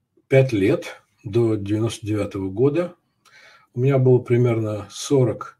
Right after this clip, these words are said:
подписчиков, сорок членов. Рассылал по почте. Э, листок этот был где-то, я уж не помню, страниц пятьдесят где-то. То есть там были статьи, там были объявления, новости и так далее.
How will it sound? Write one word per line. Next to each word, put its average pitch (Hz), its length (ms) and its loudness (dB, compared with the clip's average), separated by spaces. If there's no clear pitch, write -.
подписчиков, - 680 -6
сорок 110 300 -4
членов. 165 600 -4
Рассылал 175 600 0
по 110 140 -2
почте. 131 600 -8
Э, 101 420 -6
листок 113 400 0
этот 101 220 -4
был 101 260 -4
где-то, 98 640 -6
я 123 200 -6
уж - 140 -6
не 98 80 -8
помню, 104 400 -8
страниц - 800 -8
пятьдесят 98 800 -6
где-то. 101 360 -8
То 123 120 2
есть - 100 -2
там 160 180 2
были 90 320 -6
статьи, 180 560 -6
там 113 200 -4
были 95 160 -6
объявления, 110 640 -2
новости 135 460 -6
и 92 40 -14
так 92 200 -12
далее. 80 240 -18